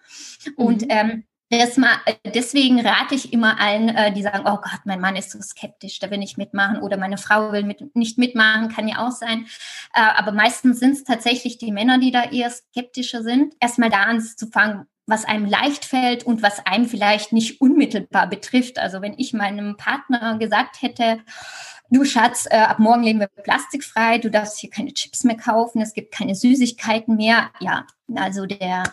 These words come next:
Speaker 1: hätte mir gleich die Scheidungspapiere vor die Tür gelegt. Ähm, also deswegen erstmal tatsächlich,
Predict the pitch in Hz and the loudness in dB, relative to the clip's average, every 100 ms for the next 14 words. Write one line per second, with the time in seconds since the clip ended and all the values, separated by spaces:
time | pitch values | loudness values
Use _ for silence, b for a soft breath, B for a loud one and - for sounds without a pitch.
0 | - 220 220 202 202 226 - - 214 240 | -4 -2 0 2 2 0 -4 -2 2 2
1 | 233 - 208 - 240 233 226 - 214 220 | 0 0 -4 0 2 2 2 -2 -8 -8
2 | - 269 247 240 247 _ 208 185 B B | -4 -2 0 0 -4 _ -12 -12 B B
3 | B - 220 226 226 - - 208 220 226 | B 4 4 4 0 -2 -2 0 0 -2
4 | 214 226 233 240 254 254 240 247 247 233 | -2 -4 -2 2 4 6 4 2 2 0
5 | 226 226 - 233 240 233 226 - | -2 -12 -6 -6 -4 -8 -8 -18